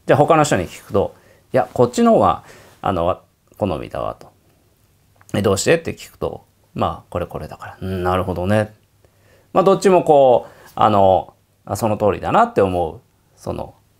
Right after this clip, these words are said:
意見があるわけですよね。じゃあ、また他の人に聞いてみる。そうすると、「あ、こっちがいい。」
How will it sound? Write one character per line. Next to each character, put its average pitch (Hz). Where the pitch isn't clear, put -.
意 98
見 -
が -
あ 98
る 78
わ 69
け -
で -
す -
よ 117
ね。 151
じ 170
ゃ 185
あ、 -
ま 165
た 156
他 131
の 110
人 101
に 90
聞 -
い -
て -
み 80
る。 160
そ -
う -
す -
る -
と、 175
「あ、 -
こ 123
っ -
ち 123
が 107
い 95
い。」 -